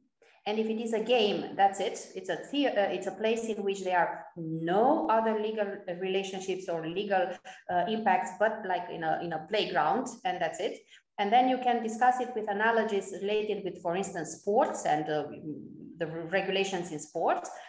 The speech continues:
or you can think of it as a additional territory to which the humans behave. And we have this normal territory in which we are nowadays, uh, with all our senses, you know, like, uh, touching, smelling, um,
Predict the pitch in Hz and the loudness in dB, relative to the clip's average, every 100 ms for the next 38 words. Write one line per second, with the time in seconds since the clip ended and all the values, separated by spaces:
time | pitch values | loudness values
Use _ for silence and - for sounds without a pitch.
0 | - _ - 349 453 427 302 - 277 285 | -20 _ 2 4 6 4 2 0 0 2
1 | 254 247 240 214 208 190 - - - 180 | 4 4 2 0 2 2 2 0 -6 -4
2 | 202 262 247 220 202 - 269 381 302 - | -4 -6 -4 -2 -2 0 2 2 0 -2
3 | 147 131 127 - - _ _ - 254 240 | -2 -2 -4 -10 -18 _ _ -10 -6 -2
4 | 247 240 - 220 - 302 294 262 - 226 | -2 -4 -2 -4 -2 2 2 2 0 -6
5 | 220 214 135 - - - _ _ - 190 | -2 0 0 -4 -12 -18 _ _ -2 -2
6 | 185 202 208 196 165 160 285 - - 190 | 0 -4 2 2 2 2 0 0 -4 0
7 | 190 175 170 175 165 160 160 147 147 156 | 0 0 -2 -2 -2 -2 -4 -2 -4 -6
8 | 156 - 151 147 139 147 160 208 240 - | -10 -6 -2 0 0 -2 -2 0 -2 -2
9 | 170 160 - 165 - 196 190 160 160 151 | -2 -2 -2 -6 -2 4 4 4 0 -4
10 | 151 - 240 - - 160 170 82 - - | -4 -4 -6 -6 -8 -6 -6 -8 -10 -14
11 | - - - - - 175 175 170 165 143 | -20 -20 -12 -10 -2 -2 0 -6 -4 -4
12 | 147 156 160 160 151 147 135 | -2 -2 -4 -2 -2 -4 -6